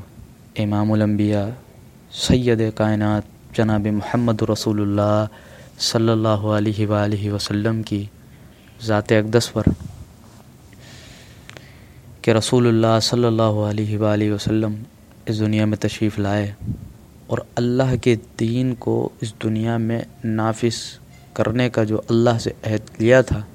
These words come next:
اس کو پورا کیا اور ایک ایک بات، ایک ایک مسئلہ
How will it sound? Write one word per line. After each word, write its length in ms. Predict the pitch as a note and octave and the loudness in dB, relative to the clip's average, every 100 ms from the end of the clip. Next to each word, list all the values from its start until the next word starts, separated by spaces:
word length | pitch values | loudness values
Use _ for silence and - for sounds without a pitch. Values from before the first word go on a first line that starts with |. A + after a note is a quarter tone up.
| - - - - - - - - | -20 -20 -20 -20 -20 -20 -20 -18
اس 100 | - | -8
کو 100 | - | -6
پورا 280 | A#2 A#2 A2 | 0 2 2
کیا 260 | G#2+ G#2 G2+ - - - - - - - - - - - - - | 0 -2 -4 -6 -20 -20 -20 -20 -20 -20 -20 -20 -20 -20 -20 -4
اور 280 | A#2 A2+ A#2 - - | 2 4 4 -2 -4
ایک 300 | A#2+ B2 - | 0 0 2
ایک 120 | A#2+ G#2+ | 0 2
بات، 320 | A2+ A2 A#2 A2+ - | 6 8 6 2 -6
ایک 260 | A#2+ A#2 A#2 | -4 0 -2
ایک 160 | A2 | -2
مسئلہ 560 | G#2+ G#2+ A2+ - A#2+ | -4 -4 0 4 6